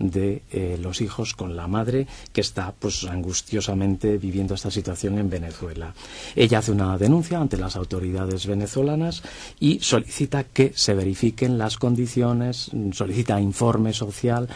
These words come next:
a los servicios sociales en España para que se verifiquen las condiciones en las que se encuentran los menores desde el punto de vista, eh, sanitario, de salud, eh, y desde el punto de vista escolar y desde el punto de vista social.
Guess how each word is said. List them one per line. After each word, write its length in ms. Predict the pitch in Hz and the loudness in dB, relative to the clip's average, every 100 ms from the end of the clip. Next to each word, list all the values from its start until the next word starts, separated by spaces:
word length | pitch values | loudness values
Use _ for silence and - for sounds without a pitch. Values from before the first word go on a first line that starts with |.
| - - | -12 -2
a 160 | 135 | 2
los 220 | 113 107 104 | 4 4 0
servicios 420 | 95 101 98 101 | -2 -2 -2 -2
sociales 520 | 101 95 104 98 101 | -2 -2 0 2 0
en 120 | 107 | -2
España 460 | 120 - 139 147 156 - - | -2 0 2 2 0 -8 -6
para 160 | - 87 | -4 -4
que 80 | 82 | -4
se 100 | 90 | -2
verifiquen 440 | 95 98 117 139 | 0 4 4 4
las 100 | 139 | 2
condiciones 460 | 110 92 92 104 131 | 2 0 2 2 2
en 80 | 110 | 0
las 140 | 90 | -2
que 80 | - | -6
se 80 | 87 | -8
encuentran 420 | 82 87 82 87 | -6 -6 -4 -4
los 160 | 92 113 | -2 0
menores 420 | 131 156 160 160 - - | 2 2 2 -2 -8 -6
desde 220 | - 98 | -4 -2
el 100 | 98 | -2
punto 280 | 92 104 98 | 0 0 2
de 100 | 98 | 0
vista, 460 | 95 95 - 92 87 - - | 0 -2 -4 -6 -8 -14 -12
eh, 60 | - | -6
sanitario, 760 | 90 - 101 98 92 104 110 135 | -2 0 0 0 0 0 0 -2
de 100 | 110 | -2
salud, 460 | 95 - 95 123 135 - - - - | -4 -2 2 2 2 -4 -16 -10 -6
eh, 380 | 87 90 90 90 | -4 -4 -4 -2
y 180 | 92 | -2
desde 280 | 92 101 92 | -2 -2 -2
el 80 | 92 | -4
punto 200 | 101 98 | -2 0
de 60 | 95 | 0
vista 260 | 95 - | 0 -2
escolar 560 | 95 - 107 107 127 147 | -4 -2 -2 0 0 0
y 80 | 135 | -2
desde 300 | 113 90 98 | -2 -2 -4
el 180 | 90 90 | -4 -6
punto 320 | 85 101 101 | -2 0 0
de 140 | 92 92 | 0 0
vista 340 | 101 - 113 | -2 -2 -4
social. 480 | - 85 - 85 | -4 -8 -10 -12